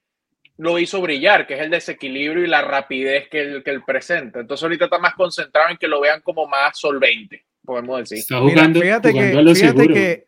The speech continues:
Speaker 3: la de, la defensa, una de las defensas más educadas que hay en el calcio es la defensa del Atalanta. Eso es una defensa que deberían todos
Speaker 1: Es,
Speaker 3: aprender de
Speaker 1: es
Speaker 3: la
Speaker 1: un
Speaker 3: defensa del
Speaker 1: sistema
Speaker 3: Atalanta.
Speaker 1: sólido, es un sistema
Speaker 3: Es un
Speaker 1: ya
Speaker 3: sistema muy
Speaker 1: aprendido.
Speaker 3: sólido y,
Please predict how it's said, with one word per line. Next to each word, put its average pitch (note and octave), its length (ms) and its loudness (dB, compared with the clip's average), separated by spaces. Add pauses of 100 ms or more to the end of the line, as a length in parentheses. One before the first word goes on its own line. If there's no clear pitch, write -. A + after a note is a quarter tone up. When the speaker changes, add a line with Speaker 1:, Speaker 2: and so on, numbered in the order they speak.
Speaker 3:
la F3 220 0
de, F#3 200 -2
la F3+ 260 0
defensa, A3+ 800 -4
una A#3 280 -2
de A3+ 40 -4
las F#3 180 -2
defensas F#3+ 600 -4
más G3 240 -4
educadas D#3 600 0
que D3+ 120 -6
hay D3 140 -2
en D#3+ 100 -4
el C#3 140 -6
calcio D3+ 340 -6
es B2+ 40 -6
la D3 120 -2
defensa B2 340 -8
del C#3 140 -2
Atalanta. F#2+ 540 -12 (260)
Eso D#3 100 -14
es D#3+ 80 -14
una F3+ 220 -2
defensa C#3+ 460 -2
que C#3 360 -4 (500)
deberían C3+ 540 0
todos D#3+ 160 2
Speaker 1:
Es, D#3+ 60 2
Speaker 3:
aprender B2 380 -2
de D#3+ 80 8
Speaker 1:
es D#3+ 60 8
Speaker 3:
la - 60 6
Speaker 1:
un - 60 6
Speaker 3:
defensa F#3+ 140 2
del F3 60 6
Speaker 1:
sistema F#3 280 6
Speaker 3:
Atalanta. F#3 220 4
Speaker 1:
sólido, A#2 340 -4
es C3 80 -10
un D3+ 140 -14
sistema E3 340 -8
Speaker 3:
Es C#3+ 60 0
un E3+ 60 2
Speaker 1:
ya E3 60 -2
Speaker 3:
sistema G3 320 2
muy G3 140 2
Speaker 1:
aprendido. - 60 -8
Speaker 3:
sólido G3 420 2
y, C#3+ 320 -6